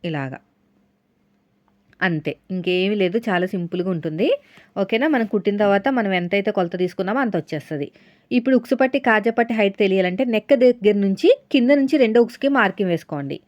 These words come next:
అదేవిధంగా మన వైపు నుంచి రెండు పావు, డాట్‌కి డాట్‌కి మధ్యన గ్యాప్ వన్ వన్ ఇంచ్ అయితే తీసేసుకోండి. హైట్ వచ్చేసి ఖర్చులతో కలిపి మార్కింగ్ వేసేసుకోండి. హైట్, మెయిన్ డాట్ హైట్ ఖర్చులతో కలిపి మార్కింగ్ వేసుకుని ఇలా షేప్ తిప్పేసేయండి.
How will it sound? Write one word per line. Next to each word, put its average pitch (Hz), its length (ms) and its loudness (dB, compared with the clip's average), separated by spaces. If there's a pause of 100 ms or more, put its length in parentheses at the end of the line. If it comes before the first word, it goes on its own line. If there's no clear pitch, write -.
(320)
అదేవిధంగా 233 580 4
మన 208 200 0
వైపు 196 260 2
నుంచి 226 240 0
రెండు 180 260 0
పావు, 202 300 2 (120)
డాట్‌కి 196 400 2
డాట్‌కి 214 320 2
మధ్యన 196 300 -4
గ్యాప్ 180 400 0
వన్ 214 200 2
వన్ 202 160 -2
ఇంచ్ 190 160 -4
అయితే 185 160 -2
తీసేసుకోండి. 165 680 -4 (1700)
హైట్ 226 240 2
వచ్చేసి 269 320 2
ఖర్చులతో 233 460 2
కలిపి 226 280 2
మార్కింగ్ 202 420 2
వేసేసుకోండి. 156 540 -4
హైట్, 156 360 -4 (800)
మెయిన్ 180 300 -6
డాట్ 180 220 2
హైట్ 175 280 -2
ఖర్చులతో 190 440 0
కలిపి 185 280 0
మార్కింగ్ 180 420 -2
వేసుకుని 262 260 -4
ఇలా 226 120 2
షేప్ 185 320 0
తిప్పేసేయండి. 151 640 -8